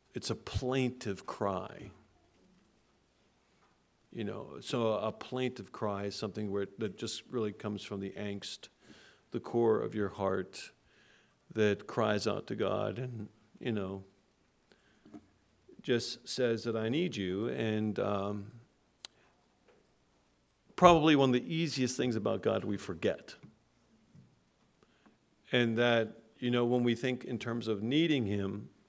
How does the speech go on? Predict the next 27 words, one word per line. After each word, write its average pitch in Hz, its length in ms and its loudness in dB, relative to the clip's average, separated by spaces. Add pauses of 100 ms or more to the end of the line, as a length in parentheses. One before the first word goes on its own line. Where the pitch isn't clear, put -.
(560)
we 135 180 2
think 131 280 2
in 123 120 0
terms 123 340 2
of, 113 180 6
"Well, 113 180 4
I'm 139 140 0
gonna 127 200 4
need 131 320 4
him 120 340 2 (880)
when 123 200 4
I 117 220 4
die. 98 520 4 (420)
That's, 120 320 4 (100)
that's 127 400 2
when 117 160 2
I'm 110 100 2
gonna 98 200 2
need 98 260 2
him. 82 100 -8
I'm 92 80 -6
gonna 101 200 0
need 123 280 4
him 131 140 4
when 110 140 4
I 98 140 0
die." 90 520 -4